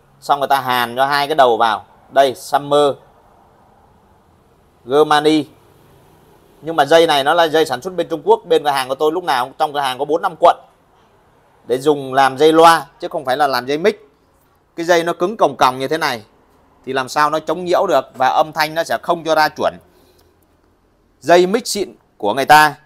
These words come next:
là nó có, phải có cái lớp bạc chống nhiễu xạ bên trong.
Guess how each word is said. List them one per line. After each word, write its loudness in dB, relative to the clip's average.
là 0
nó 0
có, -2
phải -10
có 0
cái -4
lớp -2
bạc 8
chống -2
nhiễu 0
xạ 0
bên -2
trong. 4